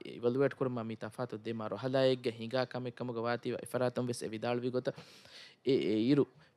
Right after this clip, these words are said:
එවෝඩ් කුරා ඉරු හුරි ප්‍රොජෙක්ට්ස් තකන් අස්ලු මි බලනි. එම එවෝඩ් කුරි ඉරු හුරි ප්‍රොජෙක්ට් තක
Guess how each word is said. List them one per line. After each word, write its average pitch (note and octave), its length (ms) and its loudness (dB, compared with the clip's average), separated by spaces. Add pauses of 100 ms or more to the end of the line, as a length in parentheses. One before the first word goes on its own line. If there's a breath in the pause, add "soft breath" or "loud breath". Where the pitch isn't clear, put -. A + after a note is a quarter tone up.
(160)
එවෝඩ් D#3 400 4
කුරා C#3 380 0
ඉරු B2+ 300 0 (240)
හුරි D3 220 0
ප්‍රොජෙක්ට්ස් B2+ 460 -2
තකන් C3 300 -4
අස්ලු G#2+ 220 -10
මි G#2 100 -12
බලනි. G#2+ 360 -2 (440 soft breath)
එම B2+ 160 -2
එවෝඩ් D#3 420 4
කුරි D#3+ 340 -2
ඉරු C#3+ 320 0
හුරි D3 240 0
ප්‍රොජෙක්ට් C3 480 2
තක D3 320 2